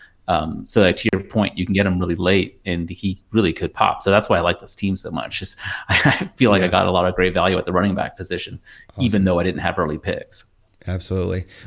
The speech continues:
Speaker 2: Well, give me one name in twenty twenty-four that you're predicting the future for the, that they will be, uh, that they will be breaking out, uh, this fall,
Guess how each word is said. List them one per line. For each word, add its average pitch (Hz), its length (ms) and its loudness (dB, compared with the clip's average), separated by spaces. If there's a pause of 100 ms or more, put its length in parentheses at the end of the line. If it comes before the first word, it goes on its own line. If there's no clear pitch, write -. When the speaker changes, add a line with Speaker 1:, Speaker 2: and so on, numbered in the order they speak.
Speaker 2:
Well, 143 220 6
give 165 160 4
me 180 80 6
one 160 260 8
name 139 220 6
in - 80 4
twenty 131 220 2
twenty-four 120 540 2
that 98 80 0
you're 107 140 0
predicting 110 460 0
the 107 80 0
future 110 560 0 (300)
for 123 320 4
the, 110 180 2
that 117 200 0
they 123 160 4
will 123 240 4
be, 117 360 2 (120)
uh, 101 140 -2
that 107 160 -4
they 127 100 2
will 120 200 2
be 113 120 2
breaking 107 460 0
out, 104 440 -4 (400)
uh, 98 220 0
this 107 320 2
fall, 98 540 -2